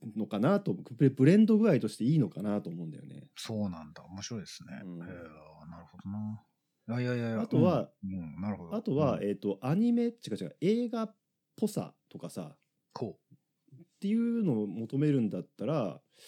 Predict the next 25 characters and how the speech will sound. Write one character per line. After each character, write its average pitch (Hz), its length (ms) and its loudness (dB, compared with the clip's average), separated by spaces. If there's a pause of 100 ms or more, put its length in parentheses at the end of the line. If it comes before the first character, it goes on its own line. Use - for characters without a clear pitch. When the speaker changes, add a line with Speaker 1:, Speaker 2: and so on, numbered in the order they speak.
(540)
Speaker 1:
え 101 400 2
ー、 98 60 -2
こ 190 120 0
れ 220 60 2
は 226 180 2
勧 - 300 -4
め 240 100 6
る 240 100 2
人 - 160 -2
を 147 60 2
す - 80 0
ご 175 80 2
く - 180 -2
選 185 220 2
ぶ 151 120 2
ん 113 60 2
だ 101 120 0
け 104 80 -4
ど、 139 120 2
無 135 120 0
色 - 180 -2
転 90 240 -4
生 80 220 -10
か 78 100 -10
な。 78 180 -12